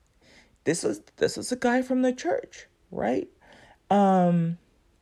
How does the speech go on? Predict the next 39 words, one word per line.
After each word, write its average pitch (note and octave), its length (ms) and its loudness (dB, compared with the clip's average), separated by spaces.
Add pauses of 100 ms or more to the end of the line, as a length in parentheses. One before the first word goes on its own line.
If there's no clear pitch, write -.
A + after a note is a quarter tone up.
(1000)
and, A3 320 8
but A#3 160 6
also B3+ 320 4
when B3+ 180 6
there's F#3+ 200 2
talk F#3+ 260 -4
about, E3+ 460 2
like, D#3+ 240 -6
uh, D#3 240 -4
hospice G3+ 520 -4
care G3 300 -2
stuff F#3+ 380 0
where D#3+ 360 2 (340)
their F#3+ 160 6
health F#3+ 360 2
is - 140 -8
starting G3+ 320 2
to G3+ 120 -2
deteriorate, G3 1000 0 (100)
you F3 140 -2
know, D#3+ 580 -4
and D#3+ 560 -4 (720)
still A3+ 360 8
looking A3+ 300 4
for G#3 220 2
roommates, G3+ 420 4
still G#3 160 2
looking G#3+ 220 2
for G3+ 120 -4
someone G3 340 0
to F#3 80 -8
go, F3+ 380 4
you F3+ 100 -2
know, E3+ 180 0
pay F#3+ 320 0
half E3+ 260 0
the F3 80 -6
bills F3+ 280 -2
with. G3+ 160 -4